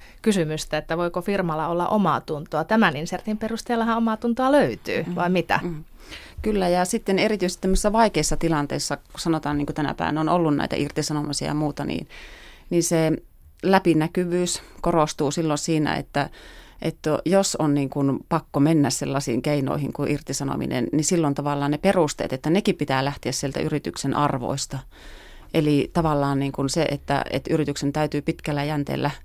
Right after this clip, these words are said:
Speaker 2: menestyä, niin silloin voidaan tällaisiin, mutta että sen prosessin tulisi olla mahdollisimman läpinäkyvä ja ne syyt niin kuin selvät, että ne tavallaan löytyy.
Speaker 1: Hmm. Yrityksen pitää tehdä rahaa,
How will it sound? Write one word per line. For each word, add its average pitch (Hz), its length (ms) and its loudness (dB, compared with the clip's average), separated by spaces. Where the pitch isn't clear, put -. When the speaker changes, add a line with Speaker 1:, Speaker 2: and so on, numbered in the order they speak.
Speaker 2:
menestyä, 170 520 4
niin 143 100 2
silloin 151 260 2
voidaan 147 300 2
tällaisiin, 147 420 2
mutta 139 220 0
että 135 180 -8
sen 143 200 2
prosessin 165 500 0
tulisi 135 280 -2
olla 131 140 -2
mahdollisimman 131 680 -2
läpinäkyvä 131 580 -2
ja 143 180 -4
ne 139 120 -2
syyt 165 320 0
niin 123 140 -2
kuin 127 140 -4
selvät, 139 460 -2
että - 280 -6
ne 139 100 0
tavallaan 135 480 0
löytyy. 143 540 -2
Speaker 1:
Hmm. 175 320 -12
Yrityksen 214 480 -2
pitää 208 360 -2
tehdä 180 480 -6
rahaa, 165 560 4